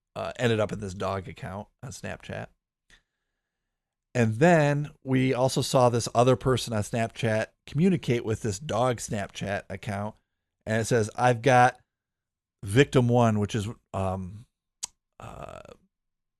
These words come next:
I believe that's Addison Rae. Let me go back and check real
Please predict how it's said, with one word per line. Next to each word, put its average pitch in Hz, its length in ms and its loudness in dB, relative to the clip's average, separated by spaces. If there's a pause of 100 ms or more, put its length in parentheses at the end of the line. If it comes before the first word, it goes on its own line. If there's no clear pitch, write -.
(580)
I - 60 -14
believe 123 200 2
that's 104 200 -2
Addison 95 580 -6
Rae. 85 260 -10
Let 104 140 -12
me 127 80 -10
go 117 140 -10
back 104 320 -10
and 139 80 -14
check - 300 -14
real - 200 -20